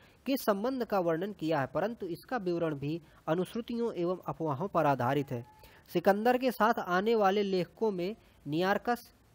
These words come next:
आनेसिक्रिटस तथा अरिस्टोबुलस के विवरण अधिक प्रमाणित एवं विश्वसनीय माने जाते हैं। मेगस्थनीज,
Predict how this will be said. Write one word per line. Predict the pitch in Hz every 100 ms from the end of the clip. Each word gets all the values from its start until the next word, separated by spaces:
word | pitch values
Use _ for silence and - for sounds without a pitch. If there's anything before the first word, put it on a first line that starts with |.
| -
आनेसिक्रिटस | 156 180 220 - 220 220 233 214 - _ _ _ 254
तथा | 240 196
अरिस्टोबुलस | - 202 240 - 240 214 262 285 -
के | 185 185 - - _
विवरण | 151 151 233 190 202
अधिक | 202 160 147
प्रमाणित | 151 175 147 139 156 - _ _ -
एवं | 151 147 139
विश्वसनीय | 139 - 147 - 139 160 240 - - -
माने | 151 196 170
जाते | 139 127 135
हैं। | 131 135 117 _ _ _ _ _ _ _ _ _ _ _ _ _ _ _ _ _ _ _ _ _ _ _ _ _ _ _ _ _ _ _ _ _ _ _ _ _ _ _ _ _ _ _ _ _ _
मेगस्थनीज, | 160 208 220 - - 170 131 -